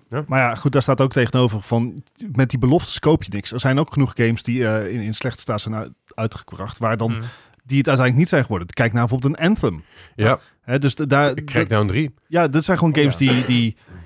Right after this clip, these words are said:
Speaker 2: waar mooie beloftes werden gedaan. Van, "Ja, we gaan het fixen, een dedicated team en we
Speaker 3: Ja,
Speaker 2: gaan naar de community
Speaker 1: tuurlijk.
Speaker 2: luisteren." En uiteindelijk wordt gewoon helemaal niks gedaan. Dus op die
Speaker 1: Mhm.
Speaker 2: beloftes kan je niks doen.
Speaker 1: Klopt, maar aan de andere kant, eh, op, op het moment dat er een bedrijf is, zo, ik noem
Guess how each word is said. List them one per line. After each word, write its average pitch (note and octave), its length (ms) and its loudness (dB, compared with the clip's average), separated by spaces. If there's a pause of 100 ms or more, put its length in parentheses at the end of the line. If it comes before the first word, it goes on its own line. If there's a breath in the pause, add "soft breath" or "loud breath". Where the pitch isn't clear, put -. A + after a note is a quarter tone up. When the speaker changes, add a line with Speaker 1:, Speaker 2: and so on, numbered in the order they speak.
(100)
Speaker 2:
waar C3 280 0
mooie C#3+ 240 4
beloftes D#3 360 0
werden C3+ 200 0
gedaan. A2+ 160 0
Van, D#3+ 120 -2
"Ja, D#3+ 160 0
we E3+ 80 2
gaan G3+ 180 2
het E3+ 100 2
fixen, E3 500 -4
een E3 120 -2
dedicated F#3 460 -2
team F#3+ 320 0
en E3 80 0
we D#3+ 80 -2
Speaker 3:
Ja, D3+ 80 2
Speaker 2:
gaan D#3+ 180 2
naar D#3+ 100 2
de D#3 60 2
community G#3 280 2
Speaker 1:
tuurlijk. - 200 -8
Speaker 2:
luisteren." B2+ 220 0
En C3 60 -2
uiteindelijk D#3 420 0
wordt C3+ 160 -2
gewoon C3 160 2
helemaal C#3+ 280 2
niks C#3+ 340 -2
gedaan. A2+ 360 0 (220 loud breath)
Dus C#3+ 120 -2
op D#3+ 100 -2
die E3+ 80 4
Speaker 1:
Mhm. C#3 100 4
Speaker 2:
beloftes F3 440 0
kan G#3 240 2
je F3 60 6
niks D#3+ 320 0
doen. A2+ 320 -2 (120)
Speaker 1:
Klopt, - 160 -4
maar G#2 160 0
aan A2+ 140 0
de - 60 -14
andere B2 260 2
kant, B2 440 -2
eh, G2 260 -2 (120)
op, G#2+ 160 -2
op - 80 -6
het G2+ 140 -8
moment G#2 260 2
dat G2 140 0
er G2 60 0
een F#2 60 -2
bedrijf F#2 440 0
is, F2 220 -4
zo, - 260 -6 (260)
ik G2+ 140 -8
noem A2 200 -2